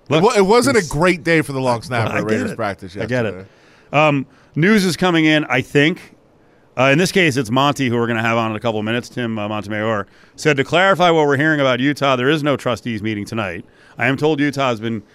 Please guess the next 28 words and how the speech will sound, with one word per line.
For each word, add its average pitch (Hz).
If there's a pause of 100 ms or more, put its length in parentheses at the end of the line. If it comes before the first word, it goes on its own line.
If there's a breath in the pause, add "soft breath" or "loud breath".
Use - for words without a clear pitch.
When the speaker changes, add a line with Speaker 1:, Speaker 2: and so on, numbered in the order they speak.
(200 soft breath)
Speaker 1:
in 156
communication 131
with 113
Arizona, 127
Arizona 117
State, 113
and 104
the 107
Big 107
Twelve, 101 (500 soft breath)
uh, 107
and 110
are 117
following 139
the 120
process 120
which, -
uh, 107
starts 131
for 120
them 110
tonight 123
with 104
the 110
Arizona 110
Board 104
of 101
Regents, 107